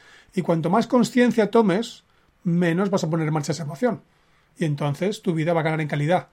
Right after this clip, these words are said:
¿sí? No tanto porque tengas más dinero, que también vas a conseguir seguramente, porque vas a dejar sentirte culpable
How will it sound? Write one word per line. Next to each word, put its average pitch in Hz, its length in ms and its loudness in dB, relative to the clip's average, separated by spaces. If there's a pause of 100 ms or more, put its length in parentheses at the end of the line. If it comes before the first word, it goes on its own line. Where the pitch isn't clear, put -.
(460)
¿sí? 226 320 -6 (220)
No 185 140 0
tanto 220 260 4
porque 190 220 2
tengas 180 300 0
más 156 100 0
dinero, 185 200 0
que 165 80 -2
también 160 340 0
vas 165 120 -6
a 160 40 0
conseguir 147 300 -2
seguramente, 156 420 -2
porque 143 180 -4
vas 147 140 -2
a - 20 -2
dejar 151 220 -2
sentirte 151 320 -4
culpable 156 560 -2